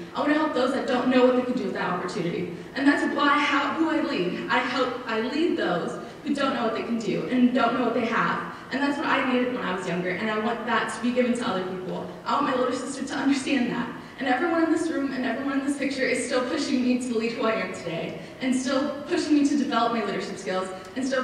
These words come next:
pushing me to change and be the better person I am. Talk, talk and acquire my voice, and know that I have a voice,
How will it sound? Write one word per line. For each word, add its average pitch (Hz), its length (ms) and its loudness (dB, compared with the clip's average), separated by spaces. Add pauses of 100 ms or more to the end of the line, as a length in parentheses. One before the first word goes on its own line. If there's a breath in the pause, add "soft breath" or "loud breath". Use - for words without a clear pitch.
pushing 285 320 2
me 277 80 2
to - 60 -2
change 277 560 2
and 247 120 2
be 262 100 2
the 247 60 2
better 240 200 4
person 262 340 -2
I 254 100 -2 (100)
am. 202 260 -6 (500)
Talk, 311 460 2 (1800 loud breath)
talk 240 420 2
and 233 280 0
acquire 233 340 2
my 208 300 0
voice, 185 340 -6
and 240 160 2
know 226 160 6
that 240 140 6
I 240 40 2
have 202 300 0
a 185 80 -6
voice, 180 260 -2